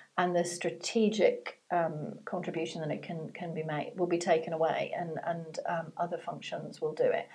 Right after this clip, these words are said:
As I said at the beginning, I'm an optimist, um, and I think there are a lot of really great people in H R, a lot of smart people, uh, and a lot of people that are, uh, you know, really trying to do the right things for their organisations, for their people, and the communities in which we operate. So,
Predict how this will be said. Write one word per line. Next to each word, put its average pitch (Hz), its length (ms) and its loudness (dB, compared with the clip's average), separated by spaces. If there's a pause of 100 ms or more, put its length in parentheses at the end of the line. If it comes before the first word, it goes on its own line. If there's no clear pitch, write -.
(360)
As 196 140 10
I 202 40 4
said 226 380 8 (160)
at 180 80 8
the 185 60 2
beginning, 196 340 4
I'm 226 160 12
an 226 60 12
optimist, - 680 4 (120)
um, 165 480 6 (160)
and 175 320 4
I - 80 8
think 180 200 0
there 175 100 4
are 170 60 8
a 170 40 8
lot 196 300 8
of 185 100 4
really 175 180 2
great - 280 4
people - 420 2
in 175 160 0
H 170 240 -2
R, 160 120 2
a 160 60 4
lot 170 120 2
of 165 80 0
smart 202 440 2
people, 175 540 2 (300)
uh, 175 200 2
and 180 120 4
a 180 40 6
lot 185 140 4
of 180 80 -2
people 175 440 2
that 170 140 4
are, 165 280 6 (360)
uh, 165 220 2
you 180 60 -4
know, 165 140 2
really 180 360 4
trying 170 260 0
to 165 80 -2
do 170 80 0
the 170 60 -2
right 165 200 0
things 165 300 -6
for 170 120 -4
their 160 200 8
organisations, 160 960 0
for 175 140 0
their 160 140 8
people, 165 420 0
and 156 140 -2
the 151 40 -4
communities 165 540 -4
in 165 80 -6
which - 180 -6
we 180 60 -4
operate. 151 400 2
So, 160 280 8